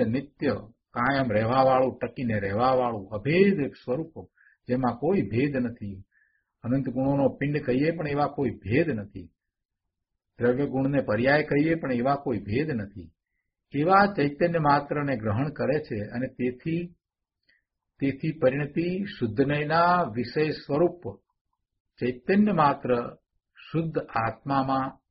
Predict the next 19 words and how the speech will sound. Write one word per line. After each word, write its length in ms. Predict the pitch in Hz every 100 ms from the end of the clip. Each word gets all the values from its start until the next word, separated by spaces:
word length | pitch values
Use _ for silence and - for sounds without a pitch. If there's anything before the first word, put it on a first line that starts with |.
| _
એકાગ્ર 640 | 110 - 156 175 139 123
સ્થિર 580 | 117 - - 180 226 196
થતી 340 | - 107 120
જાય 280 | 98 92 90
છે. 140 | 85 _ _ _ _ _ _ _ _ _ _ _ _ _ _ _ _
પરિણતિ 460 | 107 110 117 - 147
હવે 480 | 120 131 165 208 - _ _ _ _ _ _
પોતાના 720 | 120 117 127 131 143 165 190
શુદ્ધ 380 | 196 - 123 131
સ્વરૂપમાં 800 | 131 135 131 131 139 147 175 202
સ્થિર 500 | - - 151 214 262
થતી 340 | - 120 117
જાય 260 | 104 101 101
છે. 400 | - 107 107 104
ત્યાં 420 | - 131 175 220
જ 40 |
એકાગ્રતા 640 | 185 - 170 185 180 170 143
કરી 300 | - 104 101
છે. 200 | -